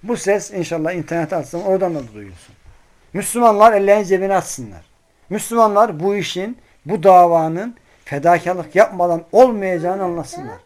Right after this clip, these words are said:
Yürümez. Elini cebine atmadan, fedakarlık yapmadan, alın teri dökmeden,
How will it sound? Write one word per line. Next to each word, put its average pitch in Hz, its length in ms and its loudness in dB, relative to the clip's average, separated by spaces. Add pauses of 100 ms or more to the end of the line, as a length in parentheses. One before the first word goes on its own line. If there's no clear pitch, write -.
(300)
Yürümez. 214 640 -2 (600)
Elini 214 240 0
cebine 214 320 2
atmadan, 214 520 2 (480)
fedakarlık 196 600 0
yapmadan, 202 560 0 (420)
alın 202 300 -2
teri 202 300 -6
dökmeden, 202 600 -4